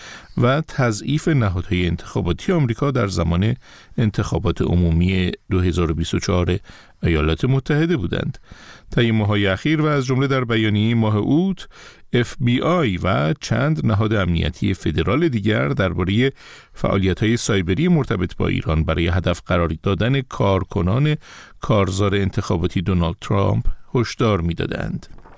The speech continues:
نماینده مسعود پزشکیان در توسعه اقتصاد دریامحور می‌گوید مجموعه حاکمیت ایران به مذاکره رو در رو با آمریکا رسیده و باید با دونالد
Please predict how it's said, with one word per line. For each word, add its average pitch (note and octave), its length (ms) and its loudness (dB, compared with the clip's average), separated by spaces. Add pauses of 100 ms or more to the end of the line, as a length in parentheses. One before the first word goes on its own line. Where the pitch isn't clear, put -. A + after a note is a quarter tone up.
(1200)
نماینده F3+ 500 2
مسعود G3 380 0
پزشکیان F3 580 0
در F3 140 0
توسعه D#3 760 0
اقتصاد C#3 760 0
دریامحور A2+ 920 2
می‌گوید C#3+ 600 2
مجموعه G#2 720 2
حاکمیت G2 680 2
ایران C#3+ 680 2
به B2 100 2
مذاکره G#2+ 880 2
رو G#2 200 0
در G2+ 200 2
رو G2+ 180 2
با G#2 160 2
آمریکا F#2+ 500 0
رسیده A2 600 2
و C#3 140 0
باید G#2+ 480 0
با C#3+ 100 2
دونالد F2+ 440 0